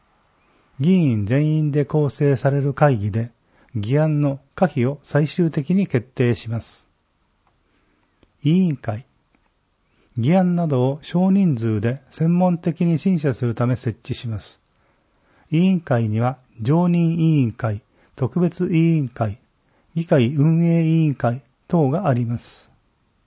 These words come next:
質疑と一般質問。会議中の議員の発言として、主に質疑と一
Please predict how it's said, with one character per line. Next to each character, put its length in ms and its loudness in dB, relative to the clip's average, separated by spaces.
質 240 -2
疑 120 0
と 240 -6
一 120 -4
般 220 0
質 240 -6
問。 220 -2
会 220 2
議 180 0
中 320 0
の 320 0
議 260 2
員 160 2
の 80 0
発 280 -4
言 260 2
と 120 -6
し 100 -8
て、 220 -6
主 240 4
に 180 0
質 260 -2
疑 140 0
と 240 -2
一 120 0